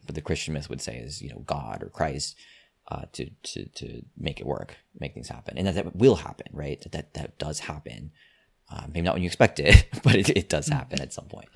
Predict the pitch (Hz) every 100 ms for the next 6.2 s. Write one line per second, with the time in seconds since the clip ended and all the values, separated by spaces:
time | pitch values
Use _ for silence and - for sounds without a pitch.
0 | - - - - - 156 131 151 170 165
1 | 143 139 143 143 135 135 127 135 123 120
2 | 123 _ - 165 - 170 147 135 - -
3 | 151 131 123 131 117 117 117 - 123 113
4 | 135 - - 123 117 143 123 120 - 131
5 | 135 123 120 127 156 _ - 139 139 139
6 | 135